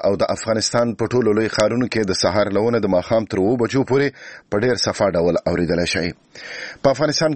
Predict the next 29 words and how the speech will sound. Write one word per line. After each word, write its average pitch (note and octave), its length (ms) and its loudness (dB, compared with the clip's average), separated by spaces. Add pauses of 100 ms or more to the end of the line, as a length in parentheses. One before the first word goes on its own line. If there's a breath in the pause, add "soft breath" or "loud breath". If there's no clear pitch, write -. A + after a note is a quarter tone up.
کې C#3+ 220 2
د B2+ 160 4
بهرنیو B2+ 360 0
ځواکونو A#2+ 380 2
پخوانی A#2+ 300 2 (100)
قومندان A#2 440 0
وایي، F#2+ 220 2
له G2 40 2 (120)
افغانستان B2 560 0
نه G#2+ 60 4
د G#2 220 0
ډېر C#3+ 200 2
شمېر C3 300 -2
امریکایي A#2 400 0
سرتیرو A#2 380 0
وتل C3+ 300 0
به D3 60 4 (440 loud breath)
له - 120 -2
طالبانو G#2 480 2
سره B2 220 2
د G2 280 -2
سولې C3+ 340 2
خبرې A#2+ 260 0 (100)
زیانمنې F#2+ 480 0
کړي. E2+ 160 -2 (560 loud breath)
متقاعد G#2 440 0
امریکایي G2 400 0
جنرال G#2+ 420 2
سټینلي A#2 340 0